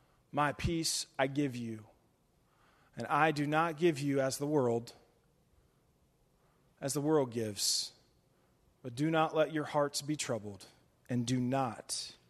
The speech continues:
be afraid." Questions for you. Do you have a new song yet?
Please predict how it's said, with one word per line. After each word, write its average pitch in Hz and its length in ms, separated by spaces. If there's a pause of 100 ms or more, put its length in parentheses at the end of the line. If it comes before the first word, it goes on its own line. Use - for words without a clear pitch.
(240)
be 113 360 (880)
afraid." 98 460 (3250)
Questions 135 460
for 135 140
you. 123 300 (1700)
Do 147 100
you 156 80
have 160 180
a 156 60
new 156 160
song 156 380
yet? 123 260